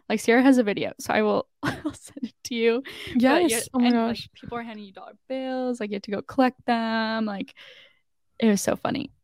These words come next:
Speaker 1: And I
Speaker 2: And then
Speaker 1: literally,
Speaker 2: you
Speaker 1: like, was so scared.
Speaker 2: That's, that sounds literally so amazing. Like, that sounds so much fun and just, like, vibing around. But, like,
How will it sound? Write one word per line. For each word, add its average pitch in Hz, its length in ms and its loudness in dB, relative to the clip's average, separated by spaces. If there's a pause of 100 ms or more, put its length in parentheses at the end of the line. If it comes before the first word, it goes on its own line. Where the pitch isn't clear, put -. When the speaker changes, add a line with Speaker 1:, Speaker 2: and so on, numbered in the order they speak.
Speaker 1:
And - 480 -6
I 226 160 4 (120)
Speaker 2:
And 277 80 6
then 277 140 8
Speaker 1:
literally, - 0 -
Speaker 2:
you 262 160 8
Speaker 1:
like, 233 240 -4 (220)
was 226 200 -2
so - 140 -6
scared. - 460 -10 (920)
Speaker 2:
That's, 240 540 0 (380)
that 269 120 2
sounds 427 260 0
literally 226 580 0
so - 420 2
amazing. 208 420 2
Like, 233 140 2
that 226 160 -4
sounds 254 200 0
so 247 100 -4
much 233 220 -4
fun 226 420 0
and 226 140 4
just, 226 200 2
like, 214 420 -4 (1040)
vibing 226 360 4
around. 202 240 0
But, 247 100 2
like, 247 160 0